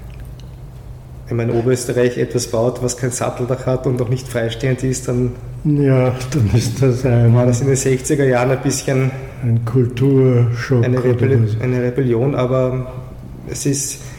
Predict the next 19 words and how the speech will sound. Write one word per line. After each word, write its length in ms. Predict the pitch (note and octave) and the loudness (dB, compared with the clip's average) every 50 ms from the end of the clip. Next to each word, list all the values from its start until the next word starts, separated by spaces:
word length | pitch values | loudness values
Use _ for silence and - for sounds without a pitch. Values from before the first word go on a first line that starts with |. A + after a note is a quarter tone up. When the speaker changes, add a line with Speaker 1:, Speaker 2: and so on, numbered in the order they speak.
| - - - - - - | -16 -16 -16 -14 -10 -8
Speaker 1:
es 100 | A#2+ C3 | -4 -2
ist 140 | C3+ B2+ C#3+ | -2 0 0
auch 140 | C3 C3 | 0 2
nicht 200 | C#3 C3+ C3+ - | 0 0 0 0
nur 80 | C#3+ C3 | 0 0
in 60 | B2 | 2
Österreich, 360 | A#2 B2 B2 - A#2+ A2+ A2+ | 2 2 0 0 -2 -2 -2
also 180 | A#2 A2 A#2+ A#2 A2 A2 - - - - | -2 -2 -2 -2 -2 -4 -8 -10 -8 -4
die 380 | B2 A#2+ A2+ A2+ A2+ A#2 A#2 A#2 | -2 0 0 0 0 -2 -4 -4
gibt's 240 | A#2+ B2 - - - | -4 -6 -6 -4 -4
in 80 | B2+ A#2+ A#2+ A#2+ B2 | -2 -2 -2 -2 -2
den 120 | B2 B2+ | -2 0
Niederlanden 760 | C3 D3 D3+ D3 C#3 C3 C3 C3 - C#3+ C#3 C#3 C#3 C3 G#2+ F#2+ - - - - - - - | 0 2 2 2 2 2 -2 -2 -2 -2 0 0 0 -2 -4 -8 -10 -12 -14 -12 -12 -8 -4
diverseste 520 | C#3+ C3+ B2+ B2+ B2 A#2+ - C3 - - B2 | -2 0 0 0 0 -2 -2 -4 -4 -4 -4
Beispiele. 680 | - - A#2+ B2 - - - C3+ C3 B2+ C3 C3 C3 - - - - - - - - - - - - - - - - - - - - - - - - - - - - - - - - - - - - - - - - - - - - - - - - - - - - - - - - - - - - - - - | -2 -2 -2 -2 -4 -4 -4 -2 -2 0 0 -2 -4 -6 -10 -12 -14 -14 -16 -16 -18 -18 -18 -18 -18 -18 -18 -18 -18 -18 -18 -18 -16 -16 -16 -16 -16 -16 -16 -18 -18 -18 -18 -18 -18 -18 -16 -16 -16 -16 -18 -18 -18 -18 -18 -18 -18 -18 -18 -18 -18 -18 -16 -16 -18 -18 -18 -18 -18 -18 -18 -18 -18 -18 -18 -14
Also 140 | - A2+ A2+ | -14 -10 -6
überall, 380 | - C3+ B2+ C3+ B2 C3 C3 A#2+ | -4 -2 0 0 0 0 0 0
wo 60 | B2 | 0
man 460 | B2 B2+ B2+ B2+ B2 A#2+ B2 B2 B2 | 0 2 2 2 2 2 0 -2 -6